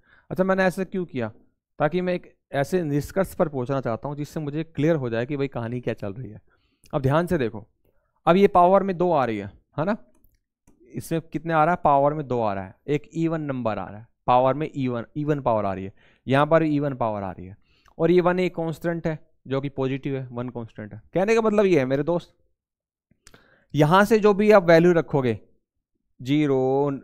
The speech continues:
पॉजिटिव, नेगेटिव, माइनस टू, प्लस टू, फ़ोर, दस, बीस, पच्चीस, पचास, माइनस का पचास, मतलब आप नेगेटिव वैल्यू रखो, ज़ीरो रखो या पॉजिटिव रखो, इसकी वैल्यू जो आएगी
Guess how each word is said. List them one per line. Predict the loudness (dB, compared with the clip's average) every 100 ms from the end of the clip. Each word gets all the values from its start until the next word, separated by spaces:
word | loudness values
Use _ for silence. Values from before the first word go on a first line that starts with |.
| -16 -20 _
पॉजिटिव, | -2 0 0 -4 -2 -2 -2
नेगेटिव, | -2 0 -2 -2 -4 -2
माइनस | -2 -2 -2 -4
टू, | -4 -4
प्लस | 0 -2 -2 -6
टू, | -6 -6 -8 -4
फ़ोर, | 0 0 0 -4 -4
दस, | 0 0 -2
बीस, | -4 -2 -2 -4
पच्चीस, | -8 -8 -8
पचास, | -6 -2 -2 -2
माइनस | -4 -4 -4 -6
का | -8
पचास, | -4 -2 -4 -8 _ _ _ _
मतलब | 2 4
आप | 4 2 -2
नेगेटिव | 2 2 2 0
वैल्यू | 2 2
रखो, | 0 -4 -12 -14 -18
ज़ीरो | -4 0 2 0
रखो | -4 -2
या | -4
पॉजिटिव | -2 -4 -6 -6 -8
रखो, | -8 -12 -18 _ _ _ _ _ _ _
इसकी | -6 -4 -2
वैल्यू | 2 2 2 0
जो | 0
आएगी | 2 0 -2